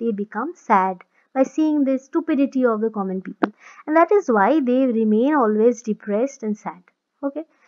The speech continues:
So when he grows old, being so full of unmannerly sadness in his youth. So according to Portia, this man is already so sad and depressed when he is young.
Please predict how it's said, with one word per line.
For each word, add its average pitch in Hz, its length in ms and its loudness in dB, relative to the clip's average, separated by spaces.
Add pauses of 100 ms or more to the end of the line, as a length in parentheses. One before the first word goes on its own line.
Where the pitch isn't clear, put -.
(220)
So 311 160 2
when 262 240 4
he 440 260 6
grows 285 460 4
old, 262 480 2
being 277 240 4
so 320 300 0
full 349 340 -2
of 240 220 -4
unmannerly 233 680 0
sadness 202 580 -8
in 208 80 -6
his 277 340 -6
youth. - 80 -20 (460)
So 359 300 2 (200)
according 247 440 2
to 277 80 0
Portia, 247 600 2
this 226 200 -4
man 233 260 -2
is 254 140 -2 (240)
already 233 480 6
so 311 260 0
sad 247 320 2
and 240 160 0
depressed 214 540 -4
when 214 180 0
he 214 320 -2
is 196 160 -2
young. 240 320 2